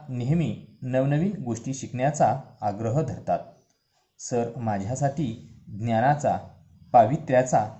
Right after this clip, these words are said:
विशाल समुद्र आहेत. ते मला व माझ्यासारख्या विद्यार्थ्यांना ध्येयापर्यंत पोहोचवण्यासाठी व या भारतभूमीचा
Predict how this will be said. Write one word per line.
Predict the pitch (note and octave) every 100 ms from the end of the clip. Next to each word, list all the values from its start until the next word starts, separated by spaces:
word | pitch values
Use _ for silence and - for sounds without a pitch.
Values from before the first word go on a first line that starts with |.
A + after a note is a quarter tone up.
| - - -
विशाल | A#2 C#3 D3 F3+ G3
समुद्र | F3+ B2+ G#2+ G2+ A2+ G2+
आहेत. | F2 F2+ - - - - - - - - -
ते | G#3
मला | F#3+ E3+ F#3+
व | G3 G3+ G3+
माझ्यासारख्या | C3+ B2 C3+ D3 C#3 G#2+ B2+ B2 C3+
विद्यार्थ्यांना | G#2+ G2+ G2+ B2+ C#3+ C#3+ C#3 G2+ F#2 - - - - A2+
ध्येयापर्यंत | A2+ C#3+ F3 F#3 F3 E3 E3+ E3
पोहोचवण्यासाठी | F3+ F3+ - C3+ B2 B2+ D3 D3 C#3+ C#3+ - G#2+ G#2+ - C3 C#3
व | D#3 - - - - _
या | C3+ D3 D#3 -
भारतभूमीचा | C3 B2 C3+ F#3 D3+ C3+ C#3 G3 - F2